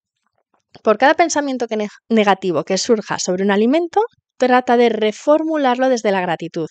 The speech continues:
Y te voy a poner ejemplos. "No debería haber comido esto, ahora me siento fatal". ¿Vale? Pues lo replanteamos. "Este alimento me ha dado placer y energía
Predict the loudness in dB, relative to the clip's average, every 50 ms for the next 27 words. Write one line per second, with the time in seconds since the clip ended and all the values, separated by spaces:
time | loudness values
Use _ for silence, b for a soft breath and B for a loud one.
0 | _ _ -8 -2 2 4 6 6 4 4 0 0 0 -2 -4 -6 -10 -12 -10 -10
1 | -12 -10 -10 -12 -14 -14 _ b b b b b b b b b b b b b
2 | b 2 4 6 6 6 4 4 2 2 0 0 0 0 0 0 -2 -2 -2 -2
3 | 0 0 0 0 0 -2 -4 -6 -6 -6 -6 -4 0 0 0 0 0 -2 -4 -2
4 | -4 -4 -4 -4 -6 -6 -8 -8 -8 -12 -16 -16 _ _ _ _ -14 -12 -4 -4
5 | -2 0 2 2 2 2 0 0 -2 -6 -4 -6 -6 -6 -8 -10 -10 -10 -12 -16
6 | -16 -16 -18 -18 _ _ _ _ _ _ -2 -2 -2 0 0 0 0 0 0 -2
7 | -2 -2 -2 -2 -2 -2 0 0 2 2 2 2 2 2 0 -2 -4 -2 -4 -4
8 | -2 0 -2 -2 -4 -4 -4 -4 -2 -2